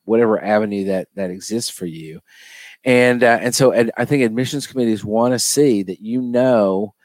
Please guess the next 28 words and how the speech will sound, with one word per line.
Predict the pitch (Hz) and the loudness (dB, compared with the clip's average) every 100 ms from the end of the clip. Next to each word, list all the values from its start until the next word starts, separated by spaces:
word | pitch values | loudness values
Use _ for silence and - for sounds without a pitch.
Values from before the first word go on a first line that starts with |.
| _ _ _ | _ _ _
that | 110 104 95 | 0 0 0
medicine | 110 131 143 156 131 | 2 2 2 -2 -2
is | 110 | -4
not | 120 120 123 | -2 2 2
all | 120 120 | 2 0
glitz | 107 110 127 127 - | -2 0 0 0 -8
and | 117 | -10
glamour, | 110 117 131 113 71 73 - _ | -6 -4 -4 -8 -10 -20 -20 _
that | 98 98 | -6 -2
it's, | 101 95 - - | -2 -2 -6 -8
you | 110 101 | -8 -4
know, | 98 | -4
that | 92 | -4
there's | 92 92 | -4 -6
a | 95 | -4
lot | 101 107 120 | 0 4 4
of, | 120 117 107 - 101 | 4 4 0 -10 -4
uh, | 98 92 92 - _ _ - | -2 0 -4 -10 _ _ -8
monotony | 95 98 101 117 113 127 127 | -4 0 0 -2 -2 -4 -4
to | - 131 131 | -2 2 4
it. | 131 - | 2 -2
There's | 104 95 | -6 -6
a | |
lot | 95 95 95 | -6 -4 -6
of | 90 | -8
bureaucracy | - 90 90 107 - 131 120 127 120 | -6 -4 -2 -4 -6 -8 -6 -6 -6
to | - 127 131 | -2 0 0
it. | 127 - | -2 -4